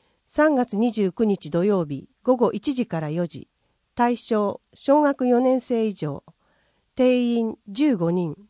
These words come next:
費用、百円。事前に申し込みが必要です。青銅ペンダント作り。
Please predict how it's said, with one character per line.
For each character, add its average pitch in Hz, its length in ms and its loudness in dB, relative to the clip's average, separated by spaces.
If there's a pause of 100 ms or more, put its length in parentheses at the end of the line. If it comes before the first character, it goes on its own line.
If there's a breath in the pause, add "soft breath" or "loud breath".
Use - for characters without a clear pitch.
(400)
費 285 180 2
用、 190 300 2 (140)
百 196 360 -6
円。 170 220 -4 (640)
事 220 140 -4
前 262 160 6
に 254 160 2
申 240 180 2
し - 80 -6
込 269 140 -2
み 247 100 2
が 233 100 0
必 - 280 -6
要 208 160 0
で 196 140 -2
す。 - 220 -18 (1160)
青 294 180 4
銅 277 220 4
ペ 269 180 0
ン 277 80 0
ダ 262 140 0
ン 254 80 -10
ト 240 160 -4
作 220 240 -8
り。 147 160 -14